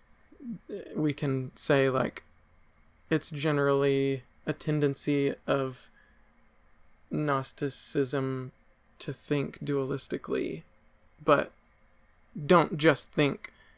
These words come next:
because you think that we will escape our bodies and our resurrection is just spiritual. That's a, like, that's a general thought that people have today, um, is that we will escape our bodies and the resurrection isn't physical, it's spiritual.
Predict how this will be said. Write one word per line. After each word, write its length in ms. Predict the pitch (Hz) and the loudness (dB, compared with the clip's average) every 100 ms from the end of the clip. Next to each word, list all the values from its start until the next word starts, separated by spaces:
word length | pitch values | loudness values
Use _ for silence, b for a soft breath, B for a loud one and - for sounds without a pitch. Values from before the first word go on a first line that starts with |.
| b b 139 | b b 2
because 460 | 160 - 175 156 | 2 6 6 6
you 140 | 165 151 | 4 2
think 580 | - 156 147 147 - b b b b - | 4 2 2 -2 -10 b b b b -10
that 360 | 143 147 135 | 2 6 6
we 160 | 151 160 | 6 6
will 140 | 151 143 | 6 4
escape 360 | - 151 143 | 4 2 4
our 80 | 139 | 4
bodies 480 | 135 139 139 139 127 | 6 6 6 4 2
and 280 | - 143 139 | 0 2 4
our 140 | 139 | 6
resurrection 640 | 135 131 139 139 - 156 160 | 8 6 4 0 0 -2 0
is 140 | 143 | -2
just 240 | 143 - | 0 0
spiritual. 800 | - 160 151 139 - 139 139 135 - | 0 2 4 2 0 0 0 0 -2
That's 260 | - 165 - | 6 6 8
a, 140 | 180 - | 2 4
like, 180 | 165 151 | 4 8
that's 180 | 208 233 | 8 8
a 60 | |
general 360 | 170 190 190 165 | 6 8 8 8
thought 200 | 156 147 | 8 4
that 60 | - | 2
people 220 | 147 143 | -4 -2
have 200 | 131 127 | -4 -4
today, 340 | - - - - _ _ _ _ - - | -6 -6 -6 -10 _ _ _ _ -18 0
um, 520 | - 139 127 131 135 - | 2 4 2 -2 -4 -2
is 180 | 143 131 | -2 2
that 280 | 143 135 | 2 2
we 140 | 156 156 | 2 2
will 140 | 147 | 2
escape 360 | 143 - 160 156 | 0 0 2 2
our 100 | 143 | 2
bodies 520 | 143 135 135 135 - b b b - | 2 2 0 -2 -8 b b b -2
and 340 | 143 143 139 - | 0 2 0 0
the 140 | 156 | 4
resurrection 560 | 147 139 143 131 - 139 | 4 4 2 2 0 -2
isn't 220 | 131 143 | -2 -2
physical, 400 | 147 139 - 147 | 0 0 -2 -4
it's 120 | - | -4
spiritual. 520 | - - - - - | -4 -4 -6 -6 -8